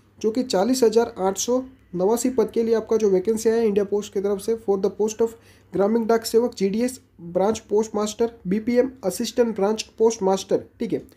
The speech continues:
and डाक सेवक in twenty-three circle across the country। तीन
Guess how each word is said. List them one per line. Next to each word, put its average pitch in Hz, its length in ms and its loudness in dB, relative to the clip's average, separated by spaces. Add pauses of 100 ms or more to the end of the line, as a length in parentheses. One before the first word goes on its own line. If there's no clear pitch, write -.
(540)
and 220 120 0
डाक 208 240 -2
सेवक 160 360 0 (320)
in 214 120 2
twenty-three 226 520 2
circle 214 260 0 (120)
across 233 280 -2
the 233 120 -2
country। 156 260 2 (2000)
तीन 262 200 0